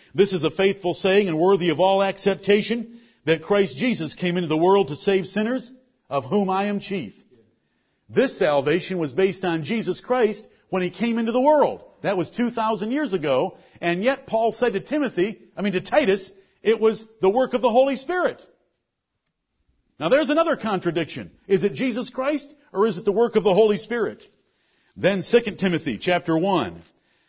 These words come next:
and a verse that I referred to moments ago, Second Timothy chapter one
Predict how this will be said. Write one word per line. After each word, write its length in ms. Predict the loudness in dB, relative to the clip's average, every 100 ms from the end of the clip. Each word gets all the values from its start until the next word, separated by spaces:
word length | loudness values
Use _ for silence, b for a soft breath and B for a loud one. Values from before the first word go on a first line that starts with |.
| _ -6
and 120 | -4
a 60 |
verse 260 | 2 2 2
that 80 | 0
I 60 | 0
referred 440 | 0 2 2 2
to 160 | -2 0
moments 300 | 0 -2 -2
ago, 280 | 0 0
Second 340 | 0 -2 -4 -4
Timothy 340 | -4 -4 -6
chapter 380 | -4 -4 -2 -2
one 480 | -2 -2 -2 -4